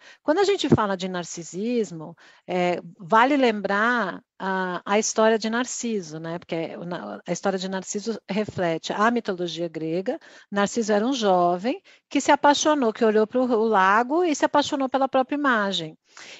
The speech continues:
E tinha uma, uma moça da, da montanha que era, tinha dado um castigo a ela, dizendo que ela não podia mais falar, ela só podia repetir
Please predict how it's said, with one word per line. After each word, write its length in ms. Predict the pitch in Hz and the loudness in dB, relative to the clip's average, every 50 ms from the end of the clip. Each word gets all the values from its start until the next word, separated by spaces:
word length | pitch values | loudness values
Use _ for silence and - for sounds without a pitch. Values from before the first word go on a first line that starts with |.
| - | -2
E 100 | - 311 | 0 0
tinha 480 | - - - - 330 370 381 392 359 285 | 0 0 0 0 0 2 2 4 4 4
uma, 420 | 254 233 214 208 202 196 180 185 175 - - - | 4 4 2 2 4 4 2 0 -2 -8 -16 -14
uma 720 | 196 185 190 190 190 190 185 180 175 165 160 156 151 156 | -12 -10 -6 -4 -2 -2 -2 -2 -2 -2 -4 -6 -8 -8
moça 440 | 170 180 208 220 226 214 - 220 | -6 -2 0 2 2 2 0 -2
da, 180 | 190 185 185 175 _ - | -2 -2 -2 -2 _ -6
da 180 | 165 185 180 | -6 -6 -6
montanha 840 | 175 175 175 170 165 - 208 208 233 247 262 254 233 190 175 170 160 | -4 -6 -8 -8 -6 -4 -2 0 0 0 0 0 0 -2 -4 -6 -6
que 260 | 185 - - - 196 190 | -8 -12 -8 -4 -2 0
era, 480 | 190 190 202 208 214 214 196 185 170 | 2 4 4 4 4 4 4 2 0
tinha 500 | 165 - - - 190 190 185 180 175 165 - - - - - | -2 -4 -8 -10 -8 -6 -4 -4 -4 -6 -8 -12 -18 -20 -8
dado 340 | 170 170 202 202 202 190 196 | -2 0 2 2 2 0 -2
um 60 | 202 | -4
castigo 720 | - 214 190 175 - - - - 220 233 262 247 196 196 | -2 -2 -2 -2 -2 -6 -6 -4 -2 -2 -2 -2 0 0
a 80 | 185 180 | 0 2
ela, 300 | 180 190 214 226 220 196 | 2 2 2 2 0 -2
dizendo 260 | 185 175 196 196 208 | -4 -4 -4 -4 -4
que 80 | - | -4
ela 140 | 214 202 196 | -4 -4 -2
não 220 | 202 208 233 269 285 | -2 -2 -2 -2 -2
podia 440 | - - 285 226 196 202 220 214 | -4 -8 -10 -8 -4 -2 -2 0
mais 260 | 208 185 175 175 180 - | 0 -2 -4 -6 -6 -6
falar, 360 | - 214 208 208 208 214 226 | -6 -6 -2 0 0 2 2
ela 120 | 240 240 | 2 2
só 140 | 240 - 254 | 0 -2 -4
podia 440 | 240 - 233 233 202 202 226 233 233 | -4 -6 -8 -10 -6 -2 0 0 2
repetir 800 | 202 226 294 330 - - 311 285 - - - 240 254 277 285 | 2 2 0 0 0 -2 -4 -2 -4 -6 -4 -4 -2 -4 -4